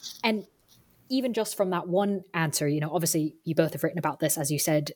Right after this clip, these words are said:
um, in addition to the book, it's obviously in more detail in the book. But even just from that brief answer, we can see incredible parallels. Um, and yet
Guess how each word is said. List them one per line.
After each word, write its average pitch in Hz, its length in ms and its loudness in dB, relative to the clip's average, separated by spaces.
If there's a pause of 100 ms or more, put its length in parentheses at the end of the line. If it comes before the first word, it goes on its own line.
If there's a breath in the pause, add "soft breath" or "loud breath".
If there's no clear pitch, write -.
um, 147 200 0
in 160 120 -2
addition 202 280 2
to - 100 -12
the 185 60 -6
book, 175 300 2
it's - 140 -2
obviously 156 400 0
in 147 120 2
more 143 200 -2
detail 151 400 2
in 202 180 0
the 190 80 0
book. 170 380 0 (360 loud breath)
But 208 120 0
even 262 240 -2
just 226 180 -2
from 190 140 -2
that 175 180 -2
brief 208 300 4
answer, 151 360 0
we 160 140 0
can 170 180 -4
see 190 640 -2
incredible 190 680 0
parallels. 156 880 -2 (420 loud breath)
Um, 214 300 2 (160)
and 226 160 -2
yet 233 200 2